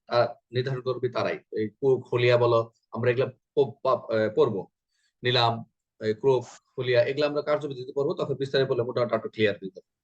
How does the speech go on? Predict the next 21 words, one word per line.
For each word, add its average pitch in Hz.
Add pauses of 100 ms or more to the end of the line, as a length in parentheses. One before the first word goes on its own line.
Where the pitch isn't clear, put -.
(840)
তাহলে 143
আমরা 160
দশ 165
পর্যন্ত 156
আমরা 151 (160)
দেখলাম। 131
তাহলে 131
আমরা 135
আরেকবার 143
রিপিট 139
দিয়ে 131
শেষ 131
করতেছি 135 (300)
যে 131
এখানে 135
আমরা 131 (380)
এই 123 (120)
নারী 135
শিশুর 151 (260)
আমরা 120
পড়েছি 143